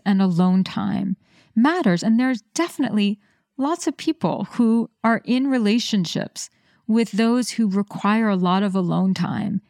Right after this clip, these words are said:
and they're totally fine with that. So it's not about you need the same amount of alone time. It's, are you aligned in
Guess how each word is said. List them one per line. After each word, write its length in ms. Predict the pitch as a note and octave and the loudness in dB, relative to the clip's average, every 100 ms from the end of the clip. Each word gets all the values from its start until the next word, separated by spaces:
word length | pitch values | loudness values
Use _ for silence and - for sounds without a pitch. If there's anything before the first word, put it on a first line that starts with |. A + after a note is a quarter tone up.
| _ _ B3+ | _ _ 0
and 200 | C4 C#4+ | 2 2
they're 140 | F4 | 0
totally 720 | - - - C#4+ E4 F4 F4+ | -4 -12 -4 0 2 2 0
fine 380 | F#4 D4+ F#4+ E4 | -2 -6 -2 0
with 160 | F#3 - | 0 -2
that. 480 | G2+ - - - - _ _ | -10 -12 -14 -20 -20 _ _
So 140 | - C#4 | 0 0
it's 160 | - | 2
not 260 | C4 D4+ F#4+ | 0 2 0
about 420 | B3 A#3 A#3 - F#3+ | 2 2 2 0 0
you 200 | F#3 G#3 | 4 6
need 340 | G3+ A3+ G3+ | 6 4 2
the 80 | F#3+ | -2
same 380 | - G3+ G3 F#3+ | 0 2 4 4
amount 340 | F3+ F3+ F3+ | 4 2 2
of 140 | E3 | 0
alone 320 | D3+ D3+ D3 - | -2 -2 -4 -4
time. 400 | E3 - G#3 G3+ | -4 -4 -6 -4
It's, 400 | - A3 G#3+ - - _ _ _ _ _ _ _ _ _ _ _ G3 | 0 0 -2 -8 -10 _ _ _ _ _ _ _ _ _ _ _ 0
are 180 | A3 | 2
you 240 | B3+ C#4 C#4 | 4 2 2
aligned 760 | C4 F#3+ F#3 F#3 E3 - - _ _ _ _ _ _ | 2 2 2 0 -2 -4 -6 _ _ _ _ _ _
in 580 | G#3+ G3 F#3+ F#3 F#3 | 2 4 4 4 2